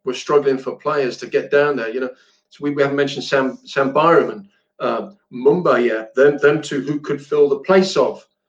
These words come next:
um, Aarons when he does go. But on the left-hand side, we seem overloaded. We seem to have plenty of options. They just need to step it up.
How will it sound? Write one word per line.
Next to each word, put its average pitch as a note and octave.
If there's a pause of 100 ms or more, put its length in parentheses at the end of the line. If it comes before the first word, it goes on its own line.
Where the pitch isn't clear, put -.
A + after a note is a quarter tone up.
(320)
um, B2+ (260)
Aarons C3+
when C3+
he C3
does D3
go. - (200)
But D#3
on D#3+
the D3+
left-hand E3
side, C#3
we C#3+
seem G#3
overloaded. B2+
We C3+
seem F#3+
to E3
have E3
plenty E3+
of C#3+
options. E3 (880)
They D#3
just D#3
need D#3
to -
step C#3
it A#2
up. G2+